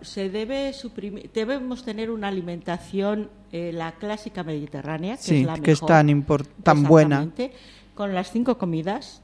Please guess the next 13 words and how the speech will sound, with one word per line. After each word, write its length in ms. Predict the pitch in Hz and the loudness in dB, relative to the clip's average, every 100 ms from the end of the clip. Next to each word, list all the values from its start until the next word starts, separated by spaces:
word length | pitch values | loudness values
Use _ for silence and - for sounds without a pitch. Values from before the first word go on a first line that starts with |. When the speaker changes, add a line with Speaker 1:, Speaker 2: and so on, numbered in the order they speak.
| 156 | -10
Speaker 1:
diarias, 540 | 170 160 160 196 254 - - | -6 -4 -4 -6 -8 -12 -6
pero 180 | 185 | -4
en 80 | 180 | -4
menos 300 | 170 156 156 | -6 -6 -8
cantidades. 840 | - 139 143 131 123 120 143 - - - - - - - | -12 -14 -10 -10 -10 -12 -14 -16 -20 -20 -20 -20 -20 -8
Luego 200 | - 220 | -6 -4
tenemos 320 | 233 220 220 | -6 -8 -10
que 80 | - | -10
hacer 180 | 202 196 | -10 -8
mucho 280 | 190 190 202 | -8 -6 -6
aporte 400 | 170 165 160 170 | -6 -6 -8 -6
de 80 | 156 | -6
minerales, 800 | 147 147 147 202 202 247 - | -6 -6 -4 -2 -4 -8 -14